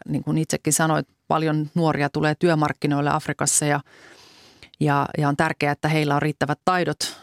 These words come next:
jotta he voivat työllistyä ja työllistää myös itse itsensä yritystoiminnan kautta. Ja sitten kolmas painopiste meidän, meidän koulutushankkeissa on opettajan koulutus, koska Afrikassa tarvitaan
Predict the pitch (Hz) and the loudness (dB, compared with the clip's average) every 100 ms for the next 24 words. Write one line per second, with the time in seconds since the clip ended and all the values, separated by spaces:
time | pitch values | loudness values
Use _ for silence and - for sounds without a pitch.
0 | - 147 143 147 143 147 139 - 196 170 | -6 -6 -4 -4 -2 -2 -4 2 4 4
1 | 160 - 160 151 151 - - 160 147 - | 0 0 0 0 -2 -6 0 2 2 0
2 | 151 165 - 208 160 147 - 147 151 151 | 0 2 0 0 0 0 -2 -4 0 -2
3 | 147 143 151 147 147 156 - 147 - 160 | -2 -4 -2 -2 -2 -4 -6 -8 -6 -8
4 | - - - - 202 208 - - 220 185 | -8 -18 -18 -4 -4 -2 -2 2 2 2
5 | 180 - 165 151 160 - 160 151 151 - | 0 0 0 0 -2 -2 -2 -2 -4 -4
6 | 170 151 147 156 147 151 - 151 - 151 | -2 -2 0 0 0 -2 -2 -2 -2 -2
7 | - - 151 - 160 - 151 143 - 139 | -2 -2 -2 0 -2 -2 -4 -2 -2 -2
8 | 147 160 - 151 - 165 - - 147 - | -2 -4 -4 -2 -2 -2 -2 -2 -4 -2
9 | 160 160 151 151 147 | -2 -2 -2 -2 -2